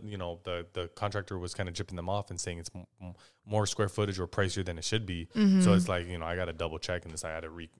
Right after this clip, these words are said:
Speaker 1: you know, had to recreate this, this whole floor plan.
Speaker 2: Yeah.
Speaker 1: Um, but it was a good teaching moment, I think. Um, then there was another commercial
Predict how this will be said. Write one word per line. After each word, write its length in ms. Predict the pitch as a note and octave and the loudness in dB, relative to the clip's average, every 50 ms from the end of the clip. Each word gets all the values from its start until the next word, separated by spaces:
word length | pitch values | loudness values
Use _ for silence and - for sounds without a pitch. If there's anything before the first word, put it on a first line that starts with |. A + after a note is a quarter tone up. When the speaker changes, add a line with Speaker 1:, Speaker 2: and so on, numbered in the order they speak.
| F#2+ | -20
Speaker 1:
you 60 | F2+ E2+ | -18 -18
know, 180 | D#2 D#2 D#2 - _ _ _ _ _ | -18 -18 -18 -20 _ _ _ _ _
had 80 | - G#2 | -4 -4
to 60 | F#2 | -4
recreate 560 | F2 F#2+ G2+ F#2 - - F#2 F#2 G2 G2 - | -2 -4 -4 -6 -6 -6 -4 -2 -2 -2 -2
this, 380 | - E2+ D#2+ - - - - - _ _ _ _ _ | -4 -6 -4 -4 -6 -6 -10 -14 _ _ _ _ _
this 100 | - - | -12 -8
whole 140 | - F#2 E2+ | -6 -6 -6
floor 220 | - - A#2+ B2+ | 0 0 2 2
plan. 400 | B2 - C3+ B2+ B2+ B2 B2 B2 - - - - _ | 2 2 2 2 2 0 -2 -4 -8 -14 -20 -20 _
Speaker 2:
Yeah. 320 | - F#3+ F#3 F3 E3+ E3+ E3+ | 0 4 6 6 8 8 6
Speaker 1:
Um, 80 | F3 E3 | 6 6
but 120 | E3 D#3+ | 6 8
it 40 | G3+ | 8
was 120 | A3 F#3+ | 8 8
a 20 | D3+ | 6
good 160 | C#3+ D3+ - | 4 4 4
teaching 240 | - B2 G#2 G2+ G2 | 4 2 2 2 0
moment, 200 | F#2+ F2 E2+ D#2+ | 0 0 0 -2
I 40 | D#2+ | -4
think. 220 | - D#2 - - - _ _ _ _ _ _ _ _ _ _ _ - - - _ _ - | -6 -8 -10 -12 -18 _ _ _ _ _ _ _ _ _ _ _ -18 -18 -18 _ _ 2
Um, 260 | B2+ G#2+ G2 G2 G#2 - | 4 6 6 4 2 4
then 240 | A2 G#2+ B2+ C3+ C#3 | 6 6 8 8 8
there 120 | C#3+ C#3 | 8 8
was 260 | C3 B2+ B2+ B2 A2+ | 10 10 10 8 8
another 280 | A2 F2+ G#2 A#2+ C3+ C3 | 6 6 8 10 10 10
commercial 680 | - - A2+ G#2+ G#2 G2+ - - G2 F#2 F2+ F2 - | 8 6 4 6 6 6 4 4 4 2 2 0 -2